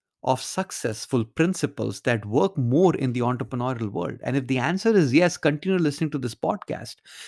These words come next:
And if you listen to some of my episodes in the past, I've shared a lot of that.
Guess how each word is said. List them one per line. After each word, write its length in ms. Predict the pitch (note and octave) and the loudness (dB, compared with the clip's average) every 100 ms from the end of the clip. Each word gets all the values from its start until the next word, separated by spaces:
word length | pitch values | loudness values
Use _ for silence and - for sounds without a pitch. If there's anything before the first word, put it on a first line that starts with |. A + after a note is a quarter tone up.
| - - | -20 -6
And 160 | C#3 C#3+ | 2 4
if 140 | C#3 | 8
you 60 | D3 | 8
listen 280 | C#3+ - B3 | 8 6 6
to 80 | B3+ | 6
some 180 | F3+ | 6
of 140 | F3 D3+ | 4 4
my 100 | C#3+ | 2
episodes 440 | C3+ C#3 C#3+ C#3 | 2 2 2 2
in 80 | C3+ | 2
the 80 | A#2+ | 0
past, 340 | C#3+ D#3 - | 2 0 2
I've 160 | B2+ A#2 | 0 0
shared 320 | - C#3 E3 | 0 2 4
a 40 | |
lot 380 | A2+ G#2 B2+ E3+ | 2 4 4 4
of 200 | F3+ B2 | 2 2
that. 320 | C#3 D#3 A2 | 0 0 -2